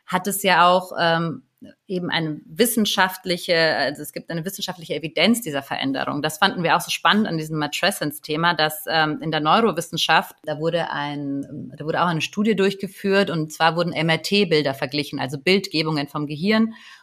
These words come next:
wurden verglichen von, ähm, Frauen, die bereits ein Kind bekommen haben und Frauen, die noch nie schwanger waren.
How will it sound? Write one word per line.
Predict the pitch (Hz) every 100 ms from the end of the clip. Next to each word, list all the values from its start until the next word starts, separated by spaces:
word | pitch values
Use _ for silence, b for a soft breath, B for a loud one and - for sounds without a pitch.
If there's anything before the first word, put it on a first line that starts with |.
| _
wurden | 175 180
verglichen | 170 165 202 175
von, | 165 156 151 147
ähm, | 143 143 143 143
Frauen, | - 156 160 180
die | 160 156 151
bereits | 147 143 147
ein | 143
Kind | 147 156
bekommen | - - 208 254 220
haben | 196 196 196 190
und | 196 175 165
Frauen, | 156 170
die | 175
noch | 165
nie | 190
schwanger | 196 139 131 127
waren. | 123 - -